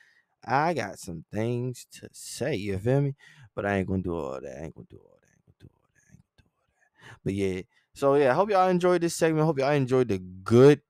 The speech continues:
Sunday football. Uh, hope your team won. And if you're a Dallas Cowboy fan,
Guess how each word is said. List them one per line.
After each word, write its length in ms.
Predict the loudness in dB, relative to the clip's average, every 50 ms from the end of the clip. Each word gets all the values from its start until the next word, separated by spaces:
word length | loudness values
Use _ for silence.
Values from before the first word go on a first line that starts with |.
| _ _ _ _ _ _
Sunday 640 | -14 -12 -10 -6 -2 2 2 2 4 2 2 0 -2
football. 680 | -4 -4 -4 -2 -2 -2 -2 -4 -4 -2 -4 -6 -8 _ _ _ _ _ _ -10
Uh, 200 | -10 -8 -8 -6
hope 200 | -4 -6 -6 -6
your 100 | -10 -12
team 440 | -10 -6 -4 -2 -2 -2 -2 -2
won. 260 | 0 0 -2 -2 -4 -4
And 140 | -6 -8
if 100 | -8 -8
you're 80 | -8 -10
a 40 | -8
Dallas 360 | -6 -4 -2 -2 -2 -4 -4
Cowboy 400 | -4 -4 -4 -2 -2 -4 -6 -6
fan, 400 | -8 -8 -6 -4 -4 -4 -4